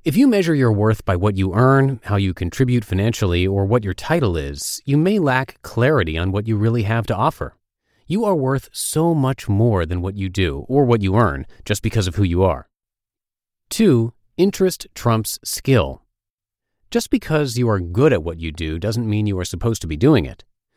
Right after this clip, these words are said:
When you become passionately interested in something, you can learn how to do it well. Three,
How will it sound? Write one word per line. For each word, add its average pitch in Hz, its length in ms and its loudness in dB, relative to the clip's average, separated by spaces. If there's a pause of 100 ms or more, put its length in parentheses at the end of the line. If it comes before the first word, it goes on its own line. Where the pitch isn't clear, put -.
(100)
When 156 160 2
you 156 80 4
become 196 420 0
passionately 147 720 -2
interested 110 400 -2
in 78 120 -6
something, 80 540 -4
you 143 120 2
can 143 200 2
learn 151 240 4
how 95 120 0
to 78 100 -6
do 80 160 -2
it 76 80 -4
well. 78 360 -4 (880)
Three, 151 340 0